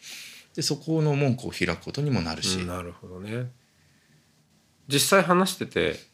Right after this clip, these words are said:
Speaker 2: もちろんその内容はね、あの、ここだけの話っていうあれでしょうけど、
Speaker 1: うん。
Speaker 2: まあ、こう一般論として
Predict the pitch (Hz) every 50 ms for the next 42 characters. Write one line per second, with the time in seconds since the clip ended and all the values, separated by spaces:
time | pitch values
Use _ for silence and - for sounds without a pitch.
0 | _ _ _ _ _ _ _ _ - - 127 127 123 123 165 143 113 95 87 -
1 | 95 85 82 80 80 80 - _ - 104 107 117 120 117 117 113 110 104 107 110
2 | 90 73 - - _ - - 90 87 85 82 80 80 78 78 - - _ - -
3 | - - - - _ _ _ _ _ _ _ _ - - - - 101 - 113 95
4 | 90 85 - 90 82 76 - 90 85 85 - 117 101 101 95 95 90 90 - -
5 | - 98 90 87 82 87 - - 104 87 - - 82 - 90 80 - - - 143
6 | 127 98 85 - - - 98 92 - 120 123 - - - 156 143 110 90 82 76
7 | 73 - - - - - 95 85 85